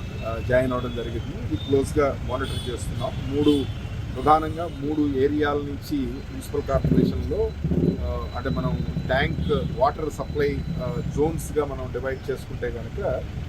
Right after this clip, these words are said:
ఆ, రిజర్వాయర్స్, ఒక మూడు రిజర్వాయర్స్ ఏరియా నుంచి ఎక్కువ కేసులు మనకు రిపోర్ట్ అవుతున్నాయి. దాన్ని దృష్టిలో పెట్టుకుని, ఆ, టోటల్గా అంటే వాటర్ సప్లై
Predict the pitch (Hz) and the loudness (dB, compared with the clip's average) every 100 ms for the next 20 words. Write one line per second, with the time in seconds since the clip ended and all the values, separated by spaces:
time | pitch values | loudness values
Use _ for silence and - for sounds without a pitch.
0 | - - 151 - 123 113 123 151 175 160 | -4 -4 -2 -2 -2 -2 0 2 4 6
1 | 156 147 - 143 123 147 131 117 147 160 | 4 2 0 -2 -2 -2 -4 -2 2 4
2 | 147 143 156 151 147 147 - 143 131 127 | 4 2 2 2 2 0 0 0 2 2
3 | 131 131 131 127 123 - - - - - | 2 2 0 -2 -4 -4 -4 -2 -2 -4
4 | - - - - - - 170 147 - 139 | -6 -6 -6 -4 -4 0 2 2 0 -2
5 | - - 135 127 - - - - - 139 | -2 -4 -4 -4 -4 -4 -6 -4 -2 -2
6 | - - - - - - - - - - | -2 -4 -6 -6 -8 -8 -10 -10 -8 2
7 | 135 139 139 - 170 156 - - 165 - | 2 2 -6 -6 -6 -6 -8 -8 -4 -2
8 | - - - 135 127 123 123 - 156 151 | 0 2 0 -2 -4 -4 -6 -2 -2 0
9 | 170 160 143 - - - - 135 117 - | 0 2 2 0 -6 -6 -2 0 2 2
10 | 156 170 156 151 151 | 2 -2 -2 0 0